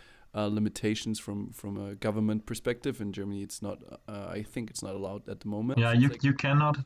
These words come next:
Speaker 2: you cannot do the, like, you cannot meet at somebody's own place. Uh,
Speaker 1: Mm-hmm.
Speaker 2: but, like, the, the, the public spaces as universities have are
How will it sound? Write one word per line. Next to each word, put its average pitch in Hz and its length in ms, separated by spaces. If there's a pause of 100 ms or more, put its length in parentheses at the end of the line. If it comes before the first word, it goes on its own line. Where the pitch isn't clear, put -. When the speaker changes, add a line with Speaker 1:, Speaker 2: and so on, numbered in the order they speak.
Speaker 2:
you 123 100
cannot 139 400
do 120 460
the, 113 160
like, 110 320
you 117 80
cannot 113 360
meet 110 320 (140)
at 107 220
somebody's 104 840
own 110 320 (120)
place. 117 480 (120)
Uh, 98 320
Speaker 1:
Mm-hmm. - 440
Speaker 2:
but, 110 120
like, 113 240
the, 113 140
the, 110 280
the 117 140
public 120 380
spaces 120 680
as 117 420
universities 117 840
have 113 360 (760)
are 113 300